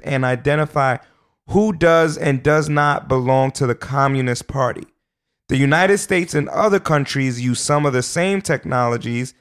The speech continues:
and techniques to track terrorists or drug lords.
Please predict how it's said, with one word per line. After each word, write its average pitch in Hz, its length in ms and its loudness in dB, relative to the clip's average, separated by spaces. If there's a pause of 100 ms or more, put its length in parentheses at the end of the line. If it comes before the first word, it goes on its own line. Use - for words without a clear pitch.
(160)
and 127 180 0
techniques 135 520 -4
to 127 100 -6
track - 440 -2
terrorists 131 540 0 (300)
or 165 180 6
drug 151 320 2
lords. - 460 -2